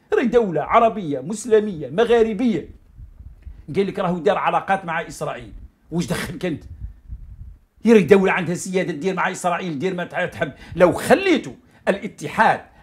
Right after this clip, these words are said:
المغاربي، اتحاد المغرب العربي حي، ودرتوا له قيم وكذا وكذا، وراه محافظ على كيانه وعنده سلطته وما مسيتوش المغرب وما تدخلتوش في شؤونه الداخلية وكذا وكذا.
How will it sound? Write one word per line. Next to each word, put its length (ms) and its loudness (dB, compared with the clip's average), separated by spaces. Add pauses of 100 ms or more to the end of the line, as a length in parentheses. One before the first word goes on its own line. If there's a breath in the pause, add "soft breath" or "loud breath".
المغاربي، 720 0
اتحاد 300 -4
المغرب 280 -6
العربي 380 -4
حي، 300 0 (380 loud breath)
ودرتوا 420 -2
له 100 -2
قيم 440 4 (240 soft breath)
وكذا 360 4
وكذا، 460 2 (160 loud breath)
وراه 340 4
محافظ 480 4
على 200 0
كيانه 480 2
وعنده 340 0
سلطته 560 -2 (300 soft breath)
وما 360 2
مسيتوش 600 -4
المغرب 420 0 (200 soft breath)
وما 160 0
تدخلتوش 600 -2
في 100 -10
شؤونه 380 -4
الداخلية 680 -2 (260 soft breath)
وكذا 300 2
وكذا. 400 4